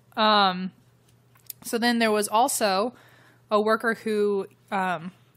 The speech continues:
this was obviously before the plant died, but this was another interesting story that I found, and I didn't know the year. Um, there was a worker who used to eat his lunch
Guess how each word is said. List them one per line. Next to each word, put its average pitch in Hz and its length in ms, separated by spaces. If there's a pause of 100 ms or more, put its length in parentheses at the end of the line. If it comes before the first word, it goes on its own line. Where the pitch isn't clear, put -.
(300)
this 233 180
was 214 300 (380)
obviously 190 340
before 180 260
the 180 100
plant 170 280
died, 156 240
but 190 100
this 190 200
was 185 280
another 196 380
interesting 180 540 (520)
story 175 440
that 151 140
I 180 100
found, 160 240
and 165 80
I - 20
didn't 175 160
know 165 100
the 151 100
year. 180 220 (680)
Um, 185 400 (480)
there 214 140
was 220 160
a 220 60
worker 233 320
who 233 140
used 214 280
to 226 60
eat 214 100
his 190 180
lunch 208 520